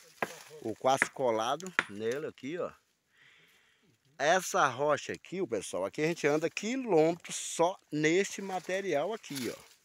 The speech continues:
Que não é só esse aqui não, que talvez eu vou fazer o vídeo e lá na frente já vou pra,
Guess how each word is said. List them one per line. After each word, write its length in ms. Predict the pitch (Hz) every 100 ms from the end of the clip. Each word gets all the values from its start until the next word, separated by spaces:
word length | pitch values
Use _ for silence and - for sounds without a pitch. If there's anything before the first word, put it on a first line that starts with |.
| _ - - _ - - _
Que 80 | 120
não 140 | 123
é 120 | 147 202
só 160 | 196
esse 140 | 190 208
aqui 160 | 208
não, 180 | 180 107
que 120 | -
talvez 340 | - 113 123 131
eu 80 |
vou 80 | 127
fazer 320 | - 101 95
o 80 | 107
vídeo 400 | 85 175 160 - - _ _ _ _ _ _ _ _ - -
e 80 | 101
lá 180 | 104 127
na 140 | 156
frente 420 | 147 - 143 160 180
já 120 | 135
vou 260 | 90 131
pra, 260 | 147 135